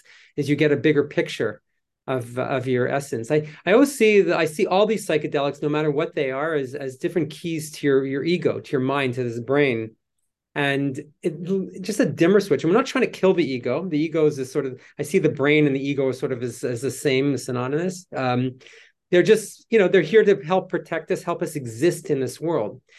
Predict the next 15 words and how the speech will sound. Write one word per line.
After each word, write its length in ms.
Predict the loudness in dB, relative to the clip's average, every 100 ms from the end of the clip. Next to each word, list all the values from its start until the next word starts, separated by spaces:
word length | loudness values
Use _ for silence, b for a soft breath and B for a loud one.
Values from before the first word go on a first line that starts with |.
| B B
Problem 180 | 0 4
with 160 | 4 2
humans 400 | 2 4 2 2
is 80 | -2
that 120 | 0
we 80 | -2
wanna 300 | -2 -4 -6
do 320 | -10 -6 0
more 180 | 2 2
than 140 | -2
just 200 | -4 -8
exist. 420 | -12 2 2 2
We 60 | -2
wanna 180 | -2 -2
live. 500 | 0 0 -2 -8